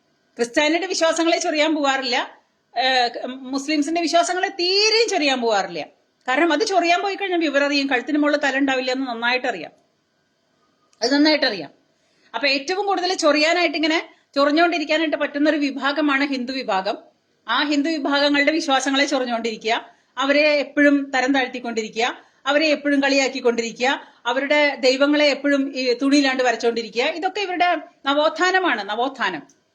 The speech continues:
നവോത്ഥാനം ഒരു കൂട്ടർക്ക് മാത്രമേ ബാധകമുള്ളൂ, ബാക്കി ആർക്കും നവോത്ഥാനം ബാധകമല്ല. അപ്പോ എന്തൊക്കെ നവോത്ഥാനം കൊണ്ടുവന്നാലും, എന്തൊക്കെ പിന്നെ തോ-, തോന്നിവാസങ്ങൾ നമ്മളെക്കുറിച്ച് പറഞ്ഞാലും,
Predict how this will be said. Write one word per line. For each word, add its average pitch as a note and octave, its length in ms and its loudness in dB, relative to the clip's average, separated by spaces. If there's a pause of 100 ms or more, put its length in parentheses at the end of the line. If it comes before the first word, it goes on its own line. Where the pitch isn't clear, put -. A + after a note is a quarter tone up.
(160)
നവോത്ഥാനം D4+ 600 2
ഒരു D4+ 120 2
കൂട്ടർക്ക് D#4 400 -4
മാത്രമേ C4+ 320 0
ബാധകമുള്ളൂ, A#3 460 2
ബാക്കി B3 300 -2
ആർക്കും A#3+ 300 -2
നവോത്ഥാനം G#3+ 520 -4
ബാധകമല്ല. D#3+ 440 -6 (1080)
അപ്പോ G#3+ 220 0 (320)
എന്തൊക്കെ C4 360 2
നവോത്ഥാനം D4 640 2
കൊണ്ടുവന്നാലും, B3 640 0 (420)
എന്തൊക്കെ D4 520 2 (280)
പിന്നെ C4 380 0 (380)
തോ-, B3 280 0
തോന്നിവാസങ്ങൾ C#4 580 2
നമ്മളെക്കുറിച്ച് C#4 560 0
പറഞ്ഞാലും, A3 520 0